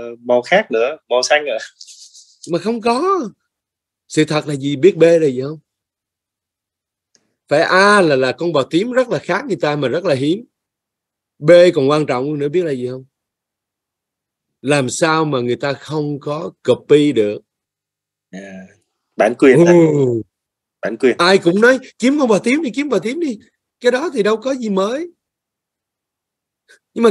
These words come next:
Speaker 2: kiếm ra con bò tím mà người ta copy được á, thì tuần tới có một trăm con bò tím khác rồi.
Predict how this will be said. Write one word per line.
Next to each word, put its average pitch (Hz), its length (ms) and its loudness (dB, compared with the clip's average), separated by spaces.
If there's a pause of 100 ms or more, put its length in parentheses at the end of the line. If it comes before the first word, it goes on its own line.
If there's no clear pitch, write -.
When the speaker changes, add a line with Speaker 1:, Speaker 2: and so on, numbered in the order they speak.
Speaker 2:
kiếm 285 280 2
ra 254 80 0
con 247 140 -4
bò 208 140 4
tím 277 340 -2
mà 247 60 -6
người 196 100 2
ta 208 140 -2
copy 220 480 0
được 190 260 -2
á, 285 100 -6 (720)
thì 175 240 -2
tuần 185 220 2
tới 226 300 0
có 302 140 -10
một 202 260 -4
trăm 220 220 0
con 233 120 0
bò 196 120 4
tím 233 240 -6
khác 254 200 -12 (100)
rồi. 180 240 -6